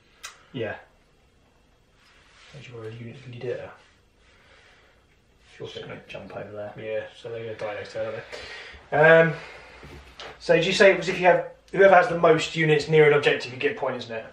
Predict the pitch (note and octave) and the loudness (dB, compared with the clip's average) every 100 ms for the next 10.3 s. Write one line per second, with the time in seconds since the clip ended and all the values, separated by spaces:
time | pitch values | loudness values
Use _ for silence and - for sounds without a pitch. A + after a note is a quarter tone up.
0 | _ _ _ _ - - D#3+ D#3 D3+ C#3+ | _ _ _ _ 0 2 2 0 2 0
1 | C3 C3+ C3 G#2+ G2+ C3 B2+ A3 F3+ - | 0 0 -2 -2 -8 -8 0 2 2 -2
2 | G#2 G#2 - - - D3 F3+ E3 E3+ D3 | -4 -6 -8 -12 -10 -2 0 4 6 6
3 | D3+ E3+ - D3+ C#3+ D3 B2+ A#2 B2 - | 6 4 2 -4 -4 -4 -4 -4 -6 -8
4 | - - D3 D#3 E3+ E3 D#3 D3 A#2+ - | -12 2 4 6 4 2 0 2 2 2
5 | - - - - - _ _ _ - - | 2 0 -8 -20 -20 _ _ _ 0 2
6 | - C3 A#2 B2 C3 D3+ - C3 A2+ A#2 | 0 -6 -6 -4 2 2 2 -4 -2 -2
7 | - D3+ - C#3 A#2+ A#2+ - _ _ - | 0 -2 -2 -4 -10 -12 -16 _ _ -10
8 | - A#2+ A#2+ - - - - C3 A#2+ G#2+ | 0 2 0 -4 -14 -14 -6 -4 -2 -4
9 | - G2 - - - - - _ - A#2 | -8 -14 -12 -12 -12 -18 -20 _ -14 -14
10 | A2+ G#2 - | -12 -14 -16